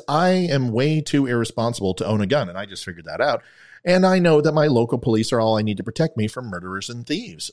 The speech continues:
I've got the seven steps how to stop them. That should be easy. I voted Democrat because I believe that people who can't tell us if it will rain on Friday can tell us that the polar ice caps will melt in ten years if I don't start driving a Prius. I voted Democrat because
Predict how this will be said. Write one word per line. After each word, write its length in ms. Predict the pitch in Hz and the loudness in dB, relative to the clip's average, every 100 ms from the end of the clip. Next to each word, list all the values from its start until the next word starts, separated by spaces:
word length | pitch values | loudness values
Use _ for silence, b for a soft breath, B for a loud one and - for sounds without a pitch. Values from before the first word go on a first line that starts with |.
| - | 0
I've 160 | 180 | 0
got 140 | - - | 0 -2
the 80 | 156 | 0
seven 320 | 143 143 180 | 0 0 -2
steps 340 | - 285 - | -2 -4 -4
how 80 | 110 | -6
to 80 | 98 | -4
stop 340 | - 92 - | -4 -4 -2
them. 200 | 101 160 | -2 -2
That 100 | 247 | -2
should 160 | - 90 | -6 -8
be 140 | 82 | -10
easy. 320 | 78 80 - _ _ _ _ _ _ _ B B B | -16 -16 -18 _ _ _ _ _ _ _ B B B
I 120 | 214 | 4
voted 240 | 214 185 | 6 6
Democrat 400 | 170 220 - 156 | 4 4 4 2
because 240 | 143 143 135 | 2 2 2
I 220 | 135 185 | 2 2
believe 280 | 180 135 127 | 4 4 2
that 140 | 123 | 0
people 320 | - 175 170 131 | 0 -2 0 2
who 140 | 123 | 0
can't 340 | - 139 131 | 0 -2 -2
tell 280 | - 190 226 | -2 2 2
us 200 | 95 92 - B B | 2 -2 -8 B B
if 120 | 139 | 0
it 100 | 165 | 2
will 160 | 127 107 | 2 2
rain 300 | 110 170 170 | 2 2 2
on 200 | 131 120 | 0 0
Friday 480 | 147 160 113 92 90 | -2 0 2 0 -2
can 180 | 139 | -4
tell 220 | 139 269 226 | -2 0 0
us 100 | - | 0
that 140 | 123 | -4
the 60 | - | -2
polar 300 | 220 151 120 | 0 2 0
ice 200 | 220 - | -2 -4
caps 320 | 104 95 - | -6 -4 -2
will 100 | 107 | 0
melt 260 | 113 139 _ _ _ - | 0 0 _ _ _ -6
in 160 | 220 190 | -4 -2
ten 340 | 139 123 117 | 0 0 0
years 420 | 135 180 101 95 - | 0 0 0 -2 -6
if 100 | 110 | -4
I 100 | 110 | -2
don't 260 | 90 92 | -2 -6
start 240 | - - 78 | -4 -4 -4
driving 320 | 90 87 117 | -4 -2 -4
a 40 | |
Prius. 600 | - - - - - - _ _ _ _ _ _ _ - B B B | -6 -6 -6 -6 -10 -12 _ _ _ _ _ _ _ -20 B B B
I 120 | 294 | 0
voted 260 | 302 170 117 | 4 4 4
Democrat 480 | 123 147 - 101 - | 2 0 2 0 0
because 300 | 123 131 | 0 0